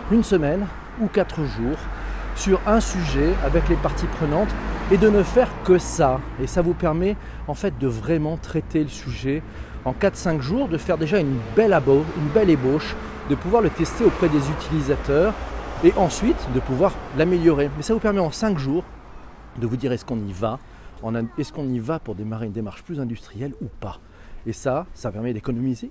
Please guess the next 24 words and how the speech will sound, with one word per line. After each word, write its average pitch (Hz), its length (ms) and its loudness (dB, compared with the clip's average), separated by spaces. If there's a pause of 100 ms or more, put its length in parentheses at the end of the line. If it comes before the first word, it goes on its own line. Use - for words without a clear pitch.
énormément 185 720 -4
d'argent. 120 460 -2 (440)
On 269 60 -2
continue. 220 460 0 (180)
Les 156 100 2
liens 214 160 4
du 185 120 0
jour 196 160 -4
sont 190 140 -2
sur 175 260 -2
iTunes 175 340 -2
en 151 60 -2
rediffusion 156 520 -4
du 151 80 -2
podcast. - 480 -4
Merci 170 600 -4
à 110 60 0
toi, 151 220 -4 (580)
euh, 123 240 2
Jean-François, 143 580 2 (160)
pour 147 160 -4
ce, 131 300 2
ce 147 160 -2
signalement. 160 580 2